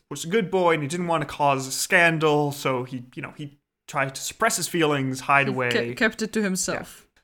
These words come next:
Speaker 1: But he began feeling ill because of his love, and he
Speaker 2: Ugh.
Speaker 1: went to bed,
Speaker 2: Heartbreak.
Speaker 1: longing for death and trying to starve himself secretly.
Speaker 2: Oh, damn. How, this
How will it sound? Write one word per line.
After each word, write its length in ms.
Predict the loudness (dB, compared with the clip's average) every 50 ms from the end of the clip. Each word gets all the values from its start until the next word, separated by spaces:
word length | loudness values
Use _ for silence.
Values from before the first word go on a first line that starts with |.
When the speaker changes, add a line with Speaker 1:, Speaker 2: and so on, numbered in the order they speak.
| _ _ _ _
Speaker 1:
But 160 | -2 -2 -2
he 100 | -2 -4
began 360 | -4 -2 0 2 2 2 0 -4
feeling 460 | -6 -4 -2 0 0 0 -2 -4 -4 -2
ill 260 | 0 2 2 2 0
because 300 | -2 -2 -4 -4 -4 -6
of 60 | -4 -6
his 120 | -6 -4
love, 440 | -2 -2 0 0 -2 -4 -8 -10 -6
and 240 | -4 -2 -2 -2 -4
he 460 | -8 -10 -10 -8 -8 -6 -6 -8 -8 -10 -12 _ -2
Speaker 2:
Ugh. 240 | 2 2 2 2
Speaker 1:
went 180 | 2 0 -2 -4
to 80 | -6 -6
bed, 320 | -4 -4 -4 -4 -6 -12 -14 _ -4
Speaker 2:
Heartbreak. 560 | -4 -4 -4 -4 -8 -8 -8 -8 -8 -10 -6
Speaker 1:
longing 480 | -2 2 2 4 4 2 0 -2 -2 -2
for 160 | -4 -4 -4
death 280 | -2 0 0 0 0 -2
and 120 | -6 -6
trying 380 | -4 0 2 2 2 2 -2 -4
to 80 | -4
starve 400 | -6 -4 0 2 2 2 2 2
himself 440 | -2 -4 -4 -4 -4 -4 -4 -4 -6
secretly. 500 | -10 -14 -14 -16 -16 -18 -18 -18 -18 -20 -18 _ -6
Speaker 2:
Oh, 140 | -4 -4
damn. 460 | -4 -4 -4 -4 -4 -4 -4 -6 -10 -14 _ _ _ _ _ _ _ _ _ _ 0
How, 220 | 2 2 2 2 0
this 640 | -6 -4 2 4 6 6 6 4 2 0 -2 -6